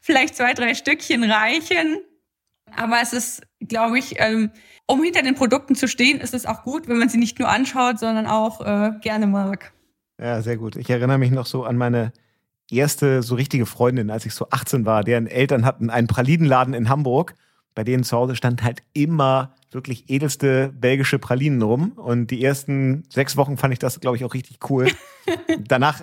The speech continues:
Speaker 2: danach konnte ich die alle nicht mehr sehen. Ähm, deswegen,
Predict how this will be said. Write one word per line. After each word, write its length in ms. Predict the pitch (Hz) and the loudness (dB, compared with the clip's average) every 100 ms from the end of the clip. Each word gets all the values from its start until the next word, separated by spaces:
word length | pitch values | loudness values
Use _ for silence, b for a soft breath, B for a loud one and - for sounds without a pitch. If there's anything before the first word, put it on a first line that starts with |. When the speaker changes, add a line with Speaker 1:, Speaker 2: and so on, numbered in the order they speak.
| 135 | -2
Speaker 2:
danach 320 | 139 147 151 | 2 2 2
konnte 200 | 165 143 | 0 0
ich 60 | |
die 120 | 131 127 | -4 -2
alle 140 | 143 | -2
nicht 120 | 135 | 0
mehr 120 | 135 | 0
sehen. 460 | 120 143 143 196 277 - | 0 0 -2 -4 -10 -8
Ähm, 580 | 127 127 123 123 131 - | -4 -4 -6 -10 -14 -14
deswegen, 640 | 123 120 131 123 127 123 | -14 -12 -10 -8 -8 -10